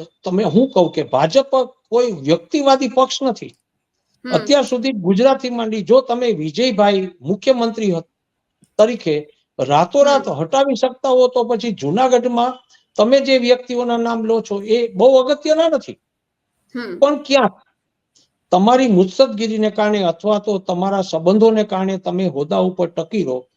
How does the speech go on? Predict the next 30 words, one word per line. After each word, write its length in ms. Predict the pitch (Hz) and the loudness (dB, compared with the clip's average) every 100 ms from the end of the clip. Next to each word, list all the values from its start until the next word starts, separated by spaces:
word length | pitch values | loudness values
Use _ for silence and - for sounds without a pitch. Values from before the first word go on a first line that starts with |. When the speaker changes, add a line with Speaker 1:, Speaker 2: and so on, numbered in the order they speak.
| _ 233 | _ 2
Speaker 1:
એ 120 | 240 | 4
વાત 240 | 254 226 | 4 0
જો 140 | 220 214 | 2 2
Speaker 2:
હા. 200 | - 214 | 2 2
Speaker 1:
ભાજપમાં 440 | 247 247 240 233 | 2 0 -4 0
આવે 240 | 247 175 139 _ _ _ | 2 2 -2 _ _ _
તો 120 | 285 254 | -4 -2
એ 200 | 233 285 | 2 2
વાત 240 | 294 294 | 2 0
Speaker 2:
હમ. 220 | 240 - _ _ _ 180 | -2 -14 _ _ _ -2
Speaker 1:
બુદ્ધિશાળી 560 | 165 175 285 269 277 277 | 0 4 4 4 2 4
લોકોના 440 | 262 262 254 254 | 2 2 -2 -2
ગળે 240 | 214 220 226 | 0 2 2
ઉતરે 280 | 214 214 | 0 -2
એવી 200 | 202 208 | 0 0
નથી. 280 | 202 175 - _ _ _ _ _ _ _ | -2 -4 -10 _ _ _ _ _ _ _
Speaker 2:
હમ, 60 | 233 | -14
હમ. 420 | 208 202 196 180 _ _ _ _ _ _ _ _ _ _ _ _ - | -12 -12 -14 -16 _ _ _ _ _ _ _ _ _ _ _ _ -6
Speaker 1:
આ, 60 | 135 | -4
આ, 200 | 147 214 | 0 2
Speaker 2:
આ 160 | 262 | 2
Speaker 1:
આ 40 | 196 | 2
વાત 120 | 196 | 0
Speaker 2:
વખતે 320 | 311 311 302 | 0 -2 0
Speaker 1:
તમે 200 | 202 311 | 0 0
સતત, 300 | - 233 349 349 _ _ 208 | 0 2 2 2 _ _ -6
સતત 300 | 208 320 240 | 2 2 2
હોદ્દા 280 | 208 233 262 | -2 0 2
ઉપર 360 | 254 247 202 | 0 0 -2
રહેવું 380 | 233 240 156 135 | 0 -2 -4 -14